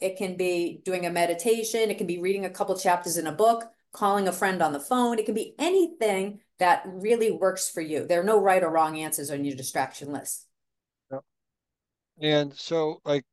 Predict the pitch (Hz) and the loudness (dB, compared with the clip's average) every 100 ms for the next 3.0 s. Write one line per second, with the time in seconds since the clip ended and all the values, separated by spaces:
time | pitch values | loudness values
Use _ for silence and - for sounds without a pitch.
0 | _ _ - 147 139 143 147 165 160 - | _ _ -8 -2 -2 0 2 2 0 -8
1 | 151 143 139 139 139 - 139 123 156 151 | -6 -6 -4 -8 -10 -14 -14 -10 -10 -12
2 | - 156 143 - 139 135 135 135 135 | 0 2 2 0 -4 -2 0 0 -2